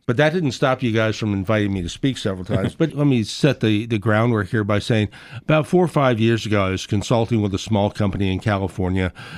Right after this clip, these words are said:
Speaker 1: They wanted to do more D O D work, particularly more Navy work.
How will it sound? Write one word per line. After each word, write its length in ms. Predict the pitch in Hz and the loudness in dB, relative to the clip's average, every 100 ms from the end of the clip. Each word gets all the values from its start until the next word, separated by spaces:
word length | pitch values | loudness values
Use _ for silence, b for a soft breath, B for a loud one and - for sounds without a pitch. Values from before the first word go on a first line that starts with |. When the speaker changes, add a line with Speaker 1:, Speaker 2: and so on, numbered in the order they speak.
| B | B
Speaker 1:
They 100 | 113 | 0
wanted 320 | 110 123 127 | 2 2 2
to 100 | 110 | 0
do 540 | 98 117 113 110 104 - | 2 2 4 2 0 -2
more 420 | 151 120 117 117 | 0 2 4 2
D 260 | 107 120 110 | 0 2 4
O 100 | 110 | 2
D 180 | 107 104 | 2 2
work, 300 | 101 104 101 | 2 0 -2
particularly 800 | - 110 156 156 143 131 117 110 | -6 -2 0 2 0 0 0 2
more 260 | 110 107 101 | 2 2 2
Navy 380 | 101 107 101 | 2 2 2
work. 320 | 95 95 92 | 0 0 -2